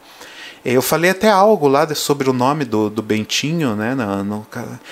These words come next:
e eles tinham lido no primeiro ano a obra, lá com outro professor, né, e eles ficaram assim. Aí eles vão vendo, "Nossa, esse carinha é inteligente", <laughs> digamos assim, que era a forma, ou "esse tiozinho é inteligente", alguma coisa assim. E você vai mostrando. Então, po-, por exemplo, o primeiro contato meu com,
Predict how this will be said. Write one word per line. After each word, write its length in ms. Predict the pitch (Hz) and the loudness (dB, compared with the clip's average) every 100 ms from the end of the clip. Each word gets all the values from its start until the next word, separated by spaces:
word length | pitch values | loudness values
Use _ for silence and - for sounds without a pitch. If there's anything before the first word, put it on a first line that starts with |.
| - - | -16 -2
e 80 | 123 | 0
eles 160 | 131 | 2
tinham 400 | - 170 190 151 | 2 2 2 2
lido 320 | 120 151 165 | 2 0 0
no 80 | 135 | 0
primeiro 400 | 117 120 160 208 | -2 -2 0 2
ano 300 | 160 180 202 | 2 2 2
a 120 | 110 92 | 0 0
obra, 560 | 92 95 92 92 87 | 0 -2 -2 -6 -4
lá 160 | 92 95 | -4 -4
com 180 | - 101 | -4 -4
outro 240 | 101 107 | -4 -4
professor, 640 | 107 98 98 - - 127 | -8 -6 -6 -4 -4 -4
né, 160 | 131 127 | -4 -2
e 40 | |
eles 160 | 135 135 | -2 -4
ficaram 320 | - - 147 | -6 -4 -6
assim. 300 | 139 - - - - - - - - - | -6 -8 -10 -12 -16 -16 -16 -16 -12 -2
Aí 180 | 156 170 | 2 2
eles 160 | 196 | 4
vão 100 | 190 | 2
vendo, 240 | 180 202 196 | 4 4 4
"Nossa, 380 | 214 254 - 160 | 6 6 4 0
esse 160 | - | -2
carinha 500 | - 170 160 170 214 | -2 -2 -2 0 0
é 40 | 214 | 0
inteligente", 920 | 202 214 214 156 160 151 339 - - | 2 2 4 4 2 2 0 -2 0
<laughs> 20 | |
digamos 380 | 147 139 151 139 | 0 4 4 6
assim, 280 | 139 139 135 | 4 4 2
que 80 | - | 4
era 160 | 131 127 | 4 4
a 40 | |
forma, 340 | - 135 139 - - 143 | 4 4 4 0 -4 0
ou 60 | |
"esse 180 | 135 165 | 2 2
tiozinho 540 | - 147 135 139 185 | 2 2 2 2 4
é 40 | 160 | 4
inteligente", 560 | 139 135 127 143 143 | 2 0 0 -2 -2
alguma 260 | 139 147 165 | -2 -2 -4
coisa 240 | 156 147 | 0 0
assim. 200 | 143 - - - - - - - - | 0 -6 -8 -12 -16 -16 -14 -12 -4
E 60 | |
você 260 | 156 160 - | 0 2 2
vai 220 | 160 202 | 2 2
mostrando. 340 | 202 165 135 117 | 2 2 2 2
Então, 180 | 139 | 0
po-, 200 | 139 - | 0 -4
por 240 | - 180 180 | -2 2 2
exemplo, 240 | 180 135 | 2 0
o 20 | - | 0
primeiro 340 | 143 165 240 | 2 2 2
contato 680 | - 156 143 127 127 143 113 | 2 -2 0 2 2 0 -6
meu 240 | 104 110 | -2 -2
com, 520 | 117 113 98 95 90 | -2 -6 -6 -8 -12